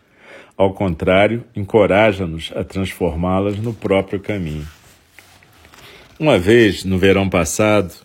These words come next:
fui almoçar um enrolado de lagosta, enrolado de lagosta no estilo de Nova York, não no do Maine.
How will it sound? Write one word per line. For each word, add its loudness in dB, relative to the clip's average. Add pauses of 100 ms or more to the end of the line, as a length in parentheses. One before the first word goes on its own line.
(100)
fui -4
almoçar 0
um -2
enrolado 0
de -8
lagosta, -2 (380)
enrolado 0
de -8
lagosta -2
no -6
estilo -6
de -8
Nova -2
York, -4
não -2
no -4
do -4
Maine. -6